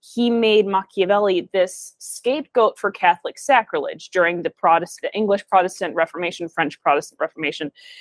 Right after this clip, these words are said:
where obviously the Catholics and the Protestants, not really great friends. Machiavelli, again, becomes this scapegoat. Gentillet refers to him,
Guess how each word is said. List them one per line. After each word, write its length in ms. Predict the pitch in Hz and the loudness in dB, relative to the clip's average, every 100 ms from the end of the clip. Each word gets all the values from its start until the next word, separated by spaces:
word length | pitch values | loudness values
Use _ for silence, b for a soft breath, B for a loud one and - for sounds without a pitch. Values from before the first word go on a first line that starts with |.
| B B | B B
where 580 | - 190 185 175 165 160 - | 2 8 8 10 8 6 4
obviously 540 | 170 170 170 - 170 | 4 2 0 0 -2
the 80 | 160 | -4
Catholics 640 | - 156 - 143 127 - | -2 0 0 -4 -8 -10
and 80 | 139 | -12
the 60 | |
Protestants, 880 | - 165 156 165 - 147 139 - - - | 0 2 4 0 -6 -4 -4 -10 -14 -10
not 440 | 170 165 160 - | 0 4 4 4
really 300 | 160 165 160 | 2 2 2
great 340 | 160 156 147 - | 0 0 0 -2
friends. 500 | - 269 202 190 - _ | -2 0 0 -4 -10 _
Machiavelli, 640 | 185 175 - 190 180 175 175 | 2 2 0 0 2 2 0
again, 300 | 165 170 165 | -2 -4 -4
becomes 340 | - 175 165 | -8 -10 -8
this 180 | 160 - | -8 -8
scapegoat. 600 | - 170 175 - 156 - b b b b 180 | -6 -4 -4 2 2 2 b b b b -8
Gentillet 680 | 185 175 - 180 170 165 156 | -4 -4 0 4 6 6 4
refers 600 | 175 - 190 185 185 - | -2 -4 0 2 0 -4
to 120 | - | -6
him, 380 | 180 175 156 156 | -4 -2 -2 -4